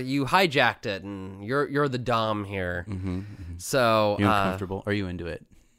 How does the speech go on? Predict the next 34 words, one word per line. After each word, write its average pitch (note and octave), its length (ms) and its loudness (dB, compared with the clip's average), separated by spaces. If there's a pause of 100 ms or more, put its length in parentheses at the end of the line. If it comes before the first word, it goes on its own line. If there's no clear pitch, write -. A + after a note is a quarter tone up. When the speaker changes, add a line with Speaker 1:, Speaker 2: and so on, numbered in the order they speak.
(380)
Speaker 1:
No, D#3+ 140 -4
I'm E3+ 140 -2
here F3 180 -4
for C3+ 220 -8
it G#2 60 -8
a - 20 -10
little F#2+ 180 -10
bit. F#2 300 -10
I'm A2+ 100 -4
Speaker 2:
Okay. C3 120 0
Speaker 1:
here C3+ 100 -4
for G2+ 240 -6
it. F#2 60 -4
Speaker 2:
Cool, G#2 40 0
Speaker 1:
It's, G#2+ 80 -2
Speaker 2:
cool, A2 100 -2
cool. - 180 -6 (200)
Speaker 1:
it's - 220 -10
nice D3 260 4
to C3 80 -8
just A#2 300 -6
lose A2 280 -4
myself F#2+ 540 -10 (180)
a F2+ 140 -12
little F2+ 140 -10
bit. F2+ 280 -6 (180)
Speaker 2:
<laughs> - 520 2
Speaker 1:
Get A2 120 4
out G#2+ 120 8
of A2 40 2
Speaker 2:
Okay. A2 60 0
Speaker 1:
my G#2 120 4
head. F#2 420 -4
Speaker 2:
Sure. G2+ 380 -4